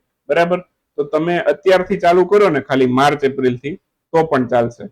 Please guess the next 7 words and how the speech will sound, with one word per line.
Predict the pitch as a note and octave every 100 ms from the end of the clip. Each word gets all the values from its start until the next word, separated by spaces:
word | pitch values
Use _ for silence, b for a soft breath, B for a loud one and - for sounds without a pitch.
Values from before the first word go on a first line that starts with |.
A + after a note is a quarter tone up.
| _ _ _ C3
બરાબર? | E3 F3
એપ્રિલથી | D3 E3 G3 F#3+ F#3+
શરૂ | F#3+ F3+
કરો | E3+ E3
તો | D#3 E3 E3
પણ | C3+
ચાલશે. | B2+ B2+ B2 C#3+